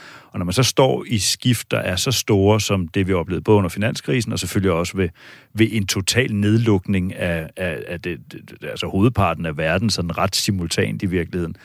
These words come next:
jamen, så kan man jo ikke sige, at man har stået der før. Øh, så, så det er, det er både en spændende, men også en, en, øh, en svær situation at stå i.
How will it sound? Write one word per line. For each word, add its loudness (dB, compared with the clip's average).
jamen, -2
så -2
kan 0
man 4
jo 4
ikke 0
sige, 4
at 6
man 2
har -2
stået 2
der 2
før. -2
Øh, 0
så, -2
så -4
det 4
er, 2
det 2
er 4
både 2
en 2
spændende, 2
men -2
også -4
en, -4
en, -6
øh, -8
en 0
svær 0
situation -2
at -8
stå -2
i. -6